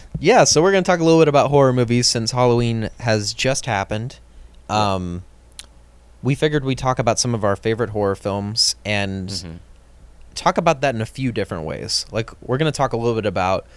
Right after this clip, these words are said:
Speaker 1: things that have scarred us over time, um,
Speaker 2: All of them.
Speaker 1: <laughs> all of them for John. The sort of new direction in the,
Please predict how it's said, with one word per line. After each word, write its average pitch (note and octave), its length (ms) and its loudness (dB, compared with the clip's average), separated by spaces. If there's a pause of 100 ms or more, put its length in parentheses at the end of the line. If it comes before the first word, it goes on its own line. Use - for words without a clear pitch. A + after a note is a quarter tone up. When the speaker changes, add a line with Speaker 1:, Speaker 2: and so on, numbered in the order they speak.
(220)
Speaker 1:
things B2+ 240 -2
that A2+ 100 -2
have F#2 140 -6
scarred A2+ 400 2
us C3+ 220 0
over B2+ 200 0
time, G#2+ 540 -4 (140)
um, F2+ 440 -4 (640)
Speaker 2:
All E2+ 180 -6
of - 120 -16
them. - 160 -16 (380)
Speaker 1:
<laughs> - 400 0
all A#2+ 180 2
of A2+ 60 -6
them A2+ 160 -6
for G#2+ 180 -8
John. G2+ 320 -10 (380)
The C#3+ 120 2
sort E3+ 240 4
of C3+ 140 0
new D3 160 4
direction A2+ 680 0
in G2+ 140 -8
the, F#2+ 100 -6